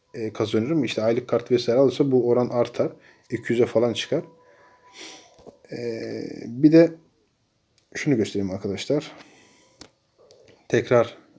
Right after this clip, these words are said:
kazanma hususunda. Ben girmedim bugün. Gireceğim akşama doğru. Ebedi Savaş arkadaşlar. Şimdi Lonca'da olmanın o kadar güzel bir tarafı var ki. Şimdi Ebedi Savaş'ta bilenlere biliyor. Bilmeyenler için anlatayım ben.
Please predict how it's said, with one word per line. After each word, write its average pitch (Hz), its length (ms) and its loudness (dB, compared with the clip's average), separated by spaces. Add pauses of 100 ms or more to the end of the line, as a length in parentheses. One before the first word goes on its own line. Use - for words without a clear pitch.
(120)
kazanma 113 420 -4
hususunda. 101 600 -8 (680)
Ben 113 160 0
girmedim 104 440 -2
bugün. 120 220 -2
Gireceğim 110 360 -4
akşama 101 380 -10
doğru. 117 200 -10 (260)
Ebedi 135 240 6
Savaş 107 320 -2
arkadaşlar. 104 500 -8 (440)
Şimdi 110 160 -6
Lonca'da 160 360 6
olmanın 165 300 8
o 151 100 4
kadar 165 180 4
güzel 151 260 4
bir 156 80 -4
tarafı 151 260 2
var 180 220 6
ki. - 120 -12
Şimdi 139 340 -2
Ebedi 156 240 4
Savaş'ta 127 440 -2
bilenlere 123 440 2
biliyor. 110 280 -2
Bilmeyenler 120 340 -2
için 117 180 -6
anlatayım 113 400 -6
ben. 131 80 -10